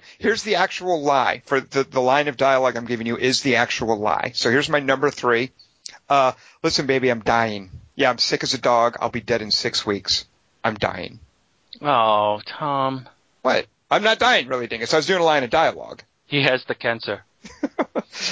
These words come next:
Speaker 1: So, uh, it's Royal Tenenbaums, and it's the sequence where, uh, so the structure of Royal Tenenbaums is that all the kids need to come home first,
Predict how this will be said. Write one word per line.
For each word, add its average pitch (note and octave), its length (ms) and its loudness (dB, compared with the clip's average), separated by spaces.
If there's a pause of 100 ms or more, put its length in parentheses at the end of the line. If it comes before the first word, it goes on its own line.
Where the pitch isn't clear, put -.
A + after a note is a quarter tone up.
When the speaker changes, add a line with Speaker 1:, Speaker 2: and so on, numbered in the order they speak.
(180)
Speaker 1:
So, E3+ 300 2
uh, D#3 360 2
it's - 200 -8
Royal F#3 260 4
Tenenbaums, C#3 920 -2
and C3 200 2
it's - 160 -2
the C3+ 100 -6
sequence D3+ 480 -2
where, C3+ 320 0 (380)
uh, B2+ 160 2
so D#3 120 -2
the D3 80 0
structure - 320 0
of F3+ 60 -8
Royal E3 180 2
Tenenbaums A#2+ 640 -4 (220)
is C#3 180 0
that - 160 -2
all E3 220 2
the D#3 100 -6
kids F3 380 -2
need C3 160 -4
to - 40 -6
come B2 240 -2
home G#2+ 220 -2
first, C3+ 560 0